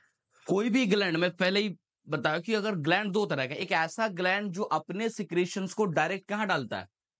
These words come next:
ब्लड में डालता है, और एक ऐसा ग्लैंड जो अपने सिक्रीशन के लिए उसके पास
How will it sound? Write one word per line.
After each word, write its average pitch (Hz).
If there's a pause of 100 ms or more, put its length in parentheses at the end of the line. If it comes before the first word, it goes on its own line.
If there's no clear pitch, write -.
(160)
ब्लड 165
में 208
डालता 202
है, 269 (680)
और 175
एक 208
ऐसा 175
ग्लैंड 202
जो 202
अपने 196
सिक्रीशन 190
के 190
लिए 202
उसके 202
पास 202